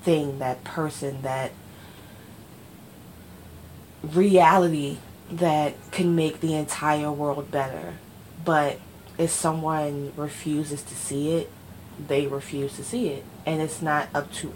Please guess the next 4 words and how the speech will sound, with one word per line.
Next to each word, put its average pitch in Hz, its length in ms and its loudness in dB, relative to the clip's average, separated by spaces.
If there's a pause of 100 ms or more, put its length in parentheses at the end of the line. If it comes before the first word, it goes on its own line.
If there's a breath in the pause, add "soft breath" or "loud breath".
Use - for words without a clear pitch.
(100)
us 143 520 4 (920)
to 170 140 2
make 147 560 0
them 135 460 -2